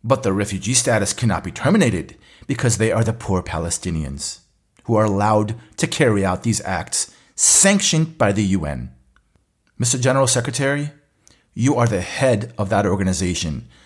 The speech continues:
that allows for the murder of Israelis. It allows for war crimes, and it allows for crimes against humanity, as long as it's done by Palestinians to Israelis. You are the head of that organization.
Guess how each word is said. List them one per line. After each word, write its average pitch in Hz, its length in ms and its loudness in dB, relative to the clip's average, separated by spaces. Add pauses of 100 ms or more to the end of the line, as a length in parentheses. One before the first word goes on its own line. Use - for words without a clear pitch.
(200)
that 98 140 0
allows 104 440 4
for - 140 -4
the 113 80 4
murder 101 360 4
of 82 100 -2
Israelis. 80 720 -4 (520)
It 107 120 0
allows 104 480 2
for 90 200 -4
war 101 320 0
crimes, 107 500 -2 (260)
and 165 100 2
it 165 60 2
allows 104 540 2 (280)
for 113 380 0
crimes 104 420 0
against 98 300 -2
humanity, 92 540 0 (300)
as 117 180 0
long 110 260 4
as 117 100 0
it's 131 140 2
done 104 380 2 (180)
by 113 140 2
Palestinians 104 720 0
to 92 120 -6
Israelis. 78 580 -6 (280)
You 120 440 2
are 110 120 2
the 95 120 0
head 90 160 0
of 82 60 -2
that 82 160 -2
organization. 73 760 -6